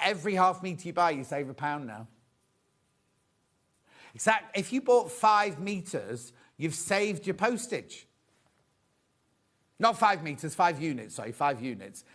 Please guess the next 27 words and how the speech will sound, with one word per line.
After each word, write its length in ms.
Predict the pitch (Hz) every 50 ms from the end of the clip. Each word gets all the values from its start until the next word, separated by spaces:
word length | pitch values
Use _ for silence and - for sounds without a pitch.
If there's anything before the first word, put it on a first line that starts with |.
| _ _
If 60 | _
you 100 | - 214
buy 220 | 226 233 226 220 214
five 520 | - - - 214 202 190 196 196 165 120
units, 720 | 131 165 190 190 185 151 127 101 113 127 - - - - - _ _ _ _
you've 180 | - 151 165 156
saved 360 | - - 185 175 175 151 -
your, 120 | - 165 143 - -
you've 160 | 151 156 -
saved 320 | - 151 156 160 143 -
your 80 | 160 156
postage. 640 | - 180 - - - - - 113 95 80 - - _ _ _ _ _ _ _ _ _ _ _ _ _ _ _ _ _ _ _ _ _ _ _ _ _ _ _ _ _ _ _ _ _ _ -
Twelve 260 | - 165 170 170 160
ninety-nine, 580 | 170 170 175 175 - - 180 175 170 175 180
it's 100 | - -
gorgeous, 520 | - - 127 123 135 151 156 - 113 107 -
isn't 220 | 139 127 - 127
it? 100 | 95 - - _ _ _ _ _ _ _ _ _ _ _ _ _ _ _ _ _ _ _ _ _ _ _ _ _ _ _ _ _ _ _ _ _ _ _ _ _ _ _ _ _ _
It 140 | - 139 165
is 100 | 175 175
like, 180 | 214 208 180
well, 120 | 160 170 165
it's 100 | - -
a 40 | 135
very 260 | 135 170 185 190 170
busy 320 | - 175 175 139 151 151
city. 500 | - - 165 - - - 113 101 107 95